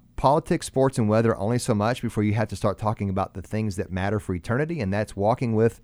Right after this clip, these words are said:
and knowing Jesus Christ as your Lord and Savior and walking with God." And try to having that conversation at a cocktail party. Or we don't go to cocktail parties. We go to cookouts and have beverages that,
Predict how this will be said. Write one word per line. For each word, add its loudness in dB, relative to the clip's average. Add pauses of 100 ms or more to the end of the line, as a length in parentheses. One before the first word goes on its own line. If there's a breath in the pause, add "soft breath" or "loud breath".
and -4
knowing -2
Jesus -4
Christ -2
as -6
your -6
Lord -2
and -4
Savior -2
and -6
walking -4
with -8
God." -6 (760 soft breath)
And -2
try 2
to 4
having 2
that 2
conversation -2
at -4
a -12
cocktail -4
party. -4
Or -16 (240)
we -4
don't -6 (140)
go -4
to -2
cocktail -8
parties. -4
We 4
go 8
to 2 (300)
cookouts 0
and -4 (240)
have -4
beverages 0
that, -4